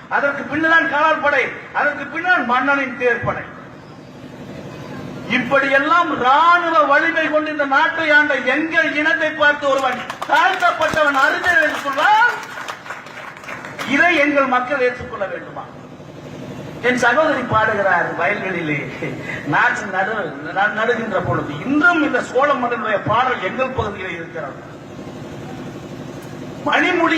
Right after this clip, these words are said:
என்று சொல்வார்கள், நெல்முடியை மணிமுடி என்று சொல்வார்கள். மன்னர்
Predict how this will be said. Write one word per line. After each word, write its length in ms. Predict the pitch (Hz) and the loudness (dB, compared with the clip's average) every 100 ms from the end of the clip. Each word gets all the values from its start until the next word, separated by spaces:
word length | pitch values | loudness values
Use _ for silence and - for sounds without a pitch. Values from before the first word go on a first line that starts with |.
| 294 | 2
என்று 160 | 262 - | 0 -2
சொல்வார்கள், 460 | 233 226 202 190 - - - | -2 0 0 0 -6 -10 -2
நெல்முடியை 520 | 269 311 294 277 254 208 | 0 2 0 2 0 2
மணிமுடி 460 | 190 277 320 311 294 254 | 2 2 2 0 0 -2
என்று 140 | 247 208 | -4 -4
சொல்வார்கள். 460 | 196 185 165 160 - - - 175 | 0 0 0 -4 -6 -12 -6 0
மன்னர் 380 | 254 302 302 | 2 4 2